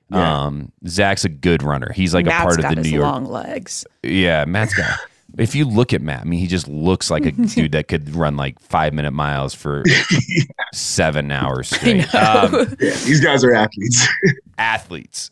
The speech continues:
Speaker 2: Um, Leslie Murphy welcomes a second baby girl, Lily James,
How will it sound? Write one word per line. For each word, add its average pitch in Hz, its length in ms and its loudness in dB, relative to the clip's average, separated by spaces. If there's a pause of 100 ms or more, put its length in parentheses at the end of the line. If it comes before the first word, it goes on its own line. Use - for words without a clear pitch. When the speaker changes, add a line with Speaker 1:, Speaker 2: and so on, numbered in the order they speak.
Speaker 2:
Um, 127 680 0
Leslie 190 360 -2
Murphy 190 400 -2
welcomes 143 460 0
a 143 140 -2
second 139 500 -4
baby 113 280 0
girl, 113 580 0
Lily 123 300 2
James, 98 800 -4